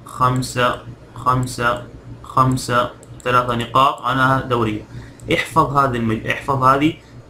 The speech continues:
ال-، ال-، الجملة. إذا مرة أخرى قبل أن ننتقل سوف نحتاج إليها بعد قليل. احفظ هذه النقطة. إذا السين أسندناها إلى خانة حتى تكون تبسط ال-، المسألة،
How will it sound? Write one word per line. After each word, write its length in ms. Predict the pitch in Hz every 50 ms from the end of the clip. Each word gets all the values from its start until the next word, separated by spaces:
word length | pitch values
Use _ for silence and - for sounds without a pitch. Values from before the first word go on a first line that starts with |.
| -
ال-، 260 | 104 113 117 113 113
ال-، 340 | 113 110 107 107 107 110 113
الجملة. 420 | 110 110 113 110 107 101 101 - - - - - - - - - -
إذا 160 | 127 131 135
مرة 300 | 147 147 143 139 143 131
أخرى 300 | 143 156 151 156 160 - -
قبل 180 | 143 139 131
أن 60 | 127
ننتقل 360 | 127 127 147 143 - 170 170 - - -
سوف 140 | - 127 -
نحتاج 360 | 127 120 120 - 131 127 120
إليها 200 | 120 123 123 127
بعد 180 | 120 117 110 110
قليل. 420 | 113 - 113 117 131 - - 180 - - - - - - - - - - - - - - - - - - - - - - - - - - - - - - - - - - - - - - - - - - - - -
احفظ 260 | - - 156 151 147
هذه 180 | 147 147 143 139
النقطة. 400 | 139 147 156 156 - - 180 -
إذا 180 | 151 160 160
السين 580 | 165 156 143 - - - 180 185 185 202 208 - - - - - - - -
أسندناها 880 | - - 67 - - - - 160 160 151 143 160 175 170 160 151 135
إلى 240 | - 147 151 156 156
خانة 460 | 151 - 180 180 180 185 185 190 190 - - - -
حتى 360 | - - 151 151 - - 160
تكون 380 | - 151 147 - 170 170 165 160
تبسط 600 | - 165 156 185 185 190 - - 170 143 120 - - - - - - - - -
ال-، 220 | - 120 135 135 131
المسألة، 680 | 131 135 135 151 156 156 - - 160 160 165 170 165